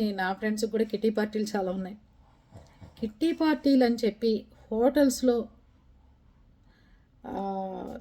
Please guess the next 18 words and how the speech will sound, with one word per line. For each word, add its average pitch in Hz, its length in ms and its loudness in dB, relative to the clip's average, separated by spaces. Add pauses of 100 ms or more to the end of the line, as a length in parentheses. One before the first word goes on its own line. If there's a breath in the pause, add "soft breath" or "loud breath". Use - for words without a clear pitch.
(140)
భోంచేయటానికి 240 680 6
వచ్చి, 208 280 -2 (800)
అస్సలు 226 360 0
వాళ్ళు 190 480 2
చేసే, 190 480 -2 (500)
ఆడవాళ్ళు 190 640 2
ఇరవై 180 360 2
ఐదు 170 240 2
మంది 180 300 -2
ఉంటారండి. 208 500 0
దాంట్లో 190 480 0 (260)
చేసే 196 360 0 (120)
గోల 196 420 2
ఉంటుంది 226 320 4
చూసారా? 214 380 0 (580 soft breath)
మగవాళ్ళు 269 680 8
కూడా 285 200 10
సరిపోరండి. 262 640 6